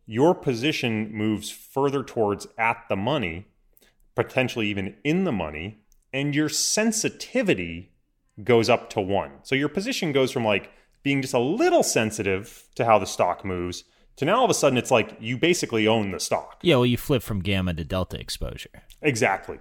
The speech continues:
Speaker 2: Yeah.
Speaker 1: Your delta exposure goes way up, right?
Speaker 2: Yeah.
Speaker 1: And,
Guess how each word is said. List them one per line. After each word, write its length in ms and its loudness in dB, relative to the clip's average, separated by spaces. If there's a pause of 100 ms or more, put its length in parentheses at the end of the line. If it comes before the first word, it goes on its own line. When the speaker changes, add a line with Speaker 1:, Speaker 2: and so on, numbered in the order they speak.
(100)
Speaker 2:
Yeah. 100 0
Speaker 1:
Your 80 2
delta 260 6
exposure 380 0
goes 180 0
way 240 2
up, 100 -12 (140)
right? 140 4
Speaker 2:
Yeah. 180 0 (960)
Speaker 1:
And, 340 4